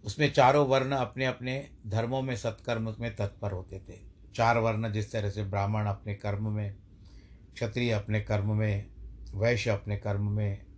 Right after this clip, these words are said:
और शूद्र अपने कर्मों में। उसी नगर में चार वेद, छह दर्शन यानी छह शास्त्र, अठारह पुराणों के जानने वाला एक ब्राह्मण भी था।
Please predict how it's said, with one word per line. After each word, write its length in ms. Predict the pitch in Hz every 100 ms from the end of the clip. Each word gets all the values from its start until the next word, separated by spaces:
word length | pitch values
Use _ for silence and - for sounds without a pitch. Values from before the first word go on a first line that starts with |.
| - -
और 120 | 98
शूद्र 340 | 95 120 113 110
अपने 300 | 98 101 98
कर्मों 380 | 101 98 104
में। 320 | 98 98 - - - - - - - - - - - - - - - - - - - - -
उसी 240 | 147 117 175
नगर 300 | 143 131 139
में 200 | 139 -
चार 300 | 127 127 127
वेद, 420 | 117 123 117 - - - - - _ - - -
छह 220 | - 143
दर्शन 560 | 123 117 110 123 117 113 - - - - - - -
यानी 220 | 104 110
छह 220 | 104 127 127
शास्त्र, 640 | - 110 104 - 113 110 - - - - - 110
अठारह 360 | 104 120 123
पुराणों 420 | 117 113 110 113
के 180 | 107 107
जानने 360 | 98 107 110 104
वाला 400 | 98 95 98 101 - - - -
एक 180 | 110 98
ब्राह्मण 360 | 101 101 113 120
भी 140 | 110
था। 280 | 104 92